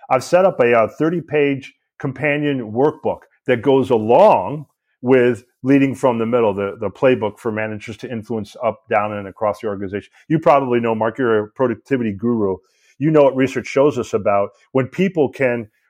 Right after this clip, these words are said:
write things down, when they can think about questions to absorb material, whether it's fill in the blank or multiple choice,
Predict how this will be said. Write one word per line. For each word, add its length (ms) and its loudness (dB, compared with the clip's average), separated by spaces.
write 380 2
things 380 -2
down, 480 -2
when 160 0
they 120 4
can 140 -6
think 380 -2
about 380 2
questions 600 -4
to 200 -4
absorb 600 2
material, 680 0
whether 200 0
it's 100 -12
fill 320 2
in 60 0
the 100 0
blank 380 -2
or 60 -2
multiple 500 -2
choice, 360 0